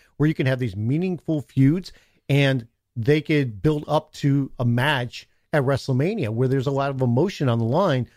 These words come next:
And now they're taking away a lot of that emotion by the way that they are booking their television shows. And like I said, I understand that they gotta fill up programming and they gotta try to put on entertaining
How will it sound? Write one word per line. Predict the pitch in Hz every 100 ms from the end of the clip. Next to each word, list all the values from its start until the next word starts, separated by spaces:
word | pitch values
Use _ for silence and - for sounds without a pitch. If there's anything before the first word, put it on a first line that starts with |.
| _ _ _ _ _ -
And | 151 143
now | 156
they're | 196 180
taking | - 202 190
away | 165 170
a | 175
lot | 147 147
of | 135
that | 123
emotion | 123 170 202 - 127
by | 127
the | 123
way | 107 123 151
that | 156
they | 131
are | 131
booking | 101 120 180 143 139
their | 127
television | - 180 226 117 95 104 101
shows. | - 95 98 - - 202
And |
like | 226 190
I |
said, | - 208
I | 151
understand | 190 139 - 196
that | 127
they |
gotta | 147 180
fill | - 190
up | 147
programming | - 214 180 135 123
and |
they | 127
gotta | 170 151
try | 156
to | 135
put | 139 139
on | 120
entertaining | 131 110 131 120